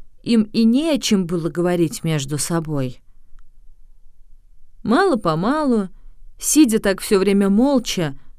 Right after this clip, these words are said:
насупившись, они вообще разучились говорить. Ну и в конце концов случилось так, что хозяева домиков сами тоже стали лаять, как собаки.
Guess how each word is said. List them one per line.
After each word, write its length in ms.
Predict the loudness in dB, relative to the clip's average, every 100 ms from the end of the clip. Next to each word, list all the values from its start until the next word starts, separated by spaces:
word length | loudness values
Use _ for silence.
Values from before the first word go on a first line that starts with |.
| -18 -12
насупившись, 1080 | -4 -2 -2 -2 -2 0 -2 -2 -4 -6 -8 -16 -20 -20 -20 -18 -6
они 220 | 0 4
вообще 600 | 4 2 0 2 2 0 -6 -20 -8
разучились 800 | 2 4 4 0 0 2 4 2
говорить. 680 | 2 2 2 0 -4 -10 -16 -18 -20 -20 -20 -20 -20 -20 -20 -18 -18 -18 -18 -18 -16 -18 -18 -18 -16 -4
Ну 340 | 0 2 2
и 40 | 0
в 80 | 2
конце 320 | 4 4 4
концов 440 | 2 2 2 0
случилось 560 | 0 -4 0 0 0 0
так, 320 | 0 0 -2 -16 -14 -16 -16
что 300 | -12 -2 0
хозяева 520 | 2 2 4 4 4 4
домиков 580 | 6 6 4 0 -2 -8 -18 -20 -18 -20 -20 -18 -8
сами 420 | -2 2 2 2
тоже 320 | 2 -2 0
стали 560 | -2 -2 0 0 0 -2 -4
лаять, 640 | 0 2 2 0 -4 -12 -16 -20 -20 -20 -20 -4
как 220 | -2 0
собаки. 800 | 0 -2 0 0 -2 -6 -10